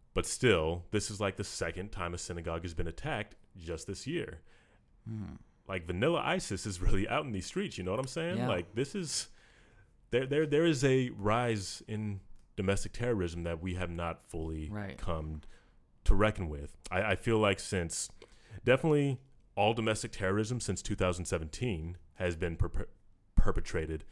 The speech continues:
Speaker 1: by white people, and I feel like by white men in particular. And there, there's been a steady rise over the last decade of white terrorism. The one catalyst I can point to where we see a dramatic increase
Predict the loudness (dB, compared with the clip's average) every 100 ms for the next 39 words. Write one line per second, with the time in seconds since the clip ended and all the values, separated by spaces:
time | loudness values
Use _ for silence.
0 | -20 -20 _ _ -2 2 2 0 2 4
1 | 4 2 0 -4 -6 -4 -2 0 0 0
2 | -4 -10 -20 -20 _ -2 2 2 0 -4
3 | -4 -4 -4 -4 -8 -10 -14 -14 -12 -12
4 | -12 -20 -12 -6 -4 -2 -2 -4 -6 -12
5 | -16 _ _ _ _ 0 0 2 0 0
6 | -2 -2 -4 0 0 0 -6 -8 -2 0
7 | 2 0 -4 -6 -6 -8 -12 -18 _ _
8 | _ _ _ _ -4 -2 -4 -4 -4 -2
9 | -2 -4 -8 -10 -14 -20 _ -8 -4 -4
10 | -4 -8 -6 -8 -10 -12 -16 -18 -20 -20
11 | -20 _ 2 2 4 4 4 2 2 -2
12 | 2 4 4 2 -4 -8 -4 -2 -2 -2
13 | -4 -6 -4 -2 -2 -4 -6 -6 -6 -6
14 | -8